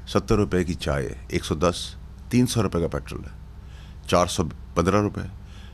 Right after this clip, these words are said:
दो टाइम वो आदमी वहाँ पे रोटी और चाय खा ले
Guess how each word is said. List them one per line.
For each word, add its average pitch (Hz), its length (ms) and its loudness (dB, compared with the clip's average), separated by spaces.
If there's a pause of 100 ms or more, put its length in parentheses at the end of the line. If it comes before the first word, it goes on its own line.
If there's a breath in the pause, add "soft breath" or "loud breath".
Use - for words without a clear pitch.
(540 soft breath)
दो 110 180 8
टाइम 113 220 6
वो 95 140 6
आदमी 92 240 6
वहाँ 87 180 6
पे 98 140 4
रोटी 90 280 2
और 87 80 4
चाय 73 220 0
खा 62 160 -6
ले - 120 -12